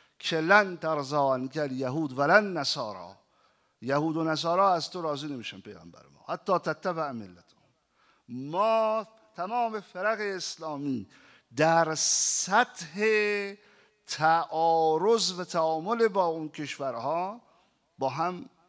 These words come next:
کالامة الواحده خواهیم بود. اما این به این معنا نیست که ما حقیقت تشیعمون رو بذاریم کنار. اصلاً این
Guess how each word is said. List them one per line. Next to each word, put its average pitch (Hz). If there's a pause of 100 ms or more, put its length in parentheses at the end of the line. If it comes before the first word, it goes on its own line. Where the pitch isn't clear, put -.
(160)
کالامة 170
الواحده 117
خواهیم -
بود. - (1900)
اما 147
این 226
به 208
این 233
معنا 185
نیست 240
که 247
ما 226
حقیقت 190
تشیعمون 175
رو 160
بذاریم 143
کنار. 123 (680)
اصلاً 160
این 214